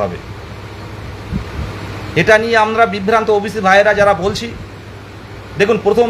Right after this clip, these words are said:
থেকে আন্দোলনে সবাই এসেছিলেন, একার দ্বারা এই বৃহৎ সংগঠন কিন্তু তৈরি হয় না।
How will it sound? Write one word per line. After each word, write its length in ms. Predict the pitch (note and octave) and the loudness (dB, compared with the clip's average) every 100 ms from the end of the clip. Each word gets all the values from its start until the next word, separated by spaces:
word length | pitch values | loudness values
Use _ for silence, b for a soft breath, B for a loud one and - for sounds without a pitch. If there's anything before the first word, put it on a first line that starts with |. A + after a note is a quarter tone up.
| G#3+ | 2
থেকে 180 | A#3 A#3 | 4 6
আন্দোলনে 440 | G#3+ G#3 G#3+ A3 A3+ A3+ - - - - - | 6 4 2 6 6 6 -2 -16 -18 -16 0
সবাই 240 | G3+ A3+ G#3+ | 4 6 4
এসেছিলেন, 380 | G3+ G3 F3 C3 F#2+ - - - - - - - - | 2 -4 -4 -4 -6 -16 -18 -18 -18 -18 -18 -18 -6
একার 280 | E3 G3 A3 F#3 | -2 2 2 4
দ্বারা 180 | A3 A3 A3 | 6 6 4
এই 60 | |
বৃহৎ 300 | G#3 G3 A3 G#3 | 2 2 2 2
সংগঠন 340 | G#3 G3+ G3+ G3+ | -2 0 -2 -2
কিন্তু 200 | G3 G3 G3 | -2 -2 -2
তৈরি 180 | F3 E3+ | 0 2
হয় 140 | C#3 | 2
না। 60 | B2 | 2